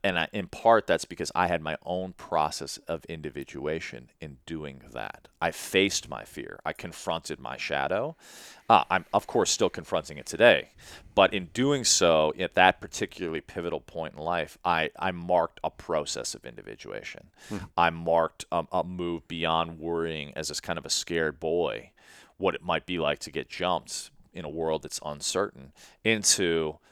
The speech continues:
Speaker 1: "Okay, as a man, I'm gonna stand as someone who is willing to confront fear and, and, and, and confront it head on."
Speaker 2: It's almost like fears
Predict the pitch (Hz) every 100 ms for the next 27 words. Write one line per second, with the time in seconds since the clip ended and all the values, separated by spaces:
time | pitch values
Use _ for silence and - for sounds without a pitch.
0 | _ _ _ _ 95 90 90 76 90 78
1 | 73 82 92 80 71 69 82 82 78 73
2 | - 90 87 80 - 80 - 85 85 78
3 | 101 85 78 85 78 - - 69 - 67
4 | - - - - _ - 82 73 82 80
5 | - - 92 76 90 110 123 - 113 92
6 | 87 69 53 - - - 120 151 - 113
7 | 95 - - 120 107 87 85 85 -